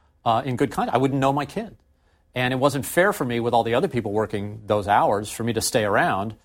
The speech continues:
and, you know, what, put in an eight-hour day and go home, see you guys? No, I couldn't do that. So I, I actually, that was when I left. It was after my son was born. Um, so, yeah, I think Jack,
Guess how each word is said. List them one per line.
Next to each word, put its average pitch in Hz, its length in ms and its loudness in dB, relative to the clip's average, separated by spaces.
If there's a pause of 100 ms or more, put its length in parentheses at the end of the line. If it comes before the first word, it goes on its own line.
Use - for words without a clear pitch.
(160)
and, 117 200 0
you 117 80 -2
know, 101 60 0
what, 104 260 2
put 131 160 0
in 117 120 2
an 110 100 -2
eight-hour 117 340 4
day 123 120 4
and 123 80 -4
go 107 80 2
home, 120 260 0
see 139 160 -2
you 139 60 2
guys? 156 380 2 (480)
No, 156 100 -12
I 175 100 -8
couldn't 107 220 -6
do 95 100 -12
that. - 280 -14
So 110 160 -2
I, 143 180 2 (100)
I 104 140 0
actually, 101 420 -6 (500)
that 113 120 2
was 135 140 0
when 117 180 2
I 117 120 4
left. 123 300 2
It 90 60 -14
was 92 100 -8
after 92 220 -6
my 101 80 -10
son 127 240 -12
was 123 100 -14
born. - 200 -20 (580)
Um, 131 380 2 (220)
so, 127 680 0
yeah, 262 120 0
I 101 80 -2
think 117 260 -12
Jack, 107 300 -2